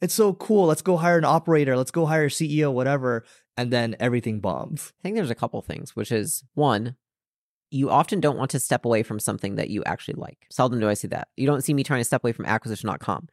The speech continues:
Speaker 1: Mm-hmm.
Speaker 2: Could I put somebody in place? Probably. Do I want to? No. I like what I'm doing. And so I think that before anyone even thinks about stepping away, think about why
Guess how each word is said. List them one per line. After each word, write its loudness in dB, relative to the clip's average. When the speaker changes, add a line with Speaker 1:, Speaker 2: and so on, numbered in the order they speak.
Speaker 1:
Mm-hmm. -12
Speaker 2:
Could 2
I 4
put -2
somebody 0
in -2
place? -2
Probably. 0
Do 0
I 4
want -4
to? -8
No. -6
I 0
like -2
what -2
I'm -6
doing. -16
And -8
so -2
I 2
think -8
that 4
before 2
anyone -2
even -6
thinks -2
about -2
stepping -8
away, -10
think -6
about 0
why 0